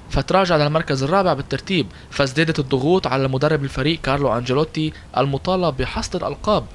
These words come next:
لفريق الأغنياء الجدد. بالمجموعة الثانية رح تنلعب صدارة المجموعة بين شالكي وأرسنال يلي ضمنوا التأهل سابقًا، عندما بيحل الأول ضيف على مونبولييه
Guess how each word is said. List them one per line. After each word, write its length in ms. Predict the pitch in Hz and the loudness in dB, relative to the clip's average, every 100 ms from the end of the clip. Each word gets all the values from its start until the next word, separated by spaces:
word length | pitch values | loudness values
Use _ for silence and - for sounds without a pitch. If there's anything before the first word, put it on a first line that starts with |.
| - | -8
لفريق 460 | 131 131 - 156 156 | -6 -4 -2 -2 -2
الأغنياء 420 | 120 117 135 123 | -2 -4 -6 -4
الجدد. 420 | 127 131 113 82 - - - - - - | -2 0 -2 -6 -14 -14 -16 -16 -8 0
بالمجموعة 440 | 160 175 214 220 | 2 2 4 2
الثانية 280 | 208 233 220 | 2 2 2
رح 140 | 196 | 2
تنلعب 360 | - 190 208 180 | 0 0 0 0
صدارة 280 | 175 185 180 | 2 2 0
المجموعة 540 | 165 151 147 185 170 156 | -2 -2 -2 0 2 0
بين 180 | 147 | 0
شالكي 460 | 143 - 180 - 160 | -2 0 -2 0 0
وأرسنال 680 | 143 135 156 - 151 139 110 - - | 2 2 0 0 0 -2 -4 -10 -8
يلي 160 | 139 135 | -4 0
ضمنوا 300 | 135 156 147 | 2 2 0
التأهل 440 | 131 - 170 156 | -2 -4 -2 0
سابقًا، 500 | 139 170 147 113 113 104 - - | 0 2 2 0 -4 -6 -14 -10
عندما 200 | - 127 | -6 -2
بيحل 300 | 123 - 151 | -2 -2 -4
الأول 380 | 143 151 160 139 | -2 0 0 2
ضيف 260 | 143 156 117 | 0 0 -2
على 180 | 120 | -4
مونبولييه 560 | 113 127 - 123 143 185 | -4 2 2 2 0 0